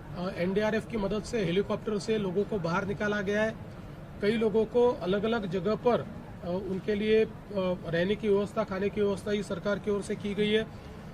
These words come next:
करीब एनडीआरएफ़ और स-, एसडीआरएफ़ के, अ, सत्रह डिवीजन इसके, अ, रेस्क्यू ऑपरेशन में काम कर रहे हैं। इसके साथ-साथ हमने ये तय किया है कि किसानों को तुरंत मुआवजा भी दिया जाए। उस दृष्टि से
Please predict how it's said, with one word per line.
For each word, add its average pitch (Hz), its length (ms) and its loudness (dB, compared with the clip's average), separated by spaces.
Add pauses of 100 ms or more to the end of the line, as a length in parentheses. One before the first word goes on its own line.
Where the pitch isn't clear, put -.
(260)
करीब 233 320 2 (500)
एनडीआरएफ़ 220 640 0
और 220 160 0
स-, 202 300 -4 (100)
एसडीआरएफ़ 202 520 -2
के, 226 200 0
अ, 226 40 -8 (720)
सत्रह 202 380 2
डिवीजन 208 560 2
इसके, 220 400 2
अ, - 20 -10 (1080)
रेस्क्यू 196 300 2
ऑपरेशन 208 380 2
में 208 140 0
काम 196 260 2
कर 208 160 -2
रहे 214 140 2
हैं। - 280 -6 (600)
इसके 247 260 -2
साथ-साथ 240 460 0
हमने 220 300 0
ये 240 120 0
तय 226 240 -4
किया 240 200 -2
है 254 100 -4
कि 262 400 -6
किसानों 214 360 -2
को 247 140 2
तुरंत 240 280 -2
मुआवजा 214 500 2
भी 226 120 0
दिया 208 240 4
जाए। 208 320 4 (680)
उस 220 100 0
दृष्टि 214 380 -2
से 254 320 6